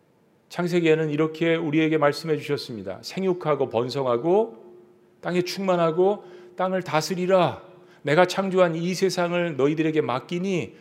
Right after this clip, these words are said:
섬기고 다스려라." 잘 다스려줄 수 있겠니? 스튜어드십, 청지기 사명을 우리에게 주셨습니다. 인간이 참 죄를 지었지만 참 신비한 존재입니다. 하나님의 형상을 닮은.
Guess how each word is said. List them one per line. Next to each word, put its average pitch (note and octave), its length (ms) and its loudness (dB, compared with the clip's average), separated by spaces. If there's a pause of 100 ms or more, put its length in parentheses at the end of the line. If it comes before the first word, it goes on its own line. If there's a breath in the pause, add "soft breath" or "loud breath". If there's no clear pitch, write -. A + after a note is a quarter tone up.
섬기고 G3 580 0
다스려라." D3+ 540 0
잘 F3+ 300 0
다스려줄 F3+ 500 -2
수 - 140 -6
있겠니? F#3 500 -2
스튜어드십, F3 1080 -2
청지기 F3 840 -4
사명을 E3+ 400 -2
우리에게 A#2 340 0
주셨습니다. - 640 -12 (1700 soft breath)
인간이 F#3+ 240 2
참 F#3 200 -2
죄를 E3 300 2
지었지만 C#3+ 520 -2
참 - 280 -8
신비한 G#3+ 600 0
존재입니다. E3 640 0
하나님의 E3 380 0
형상을 E3+ 480 -2
닮은. G#2 480 -4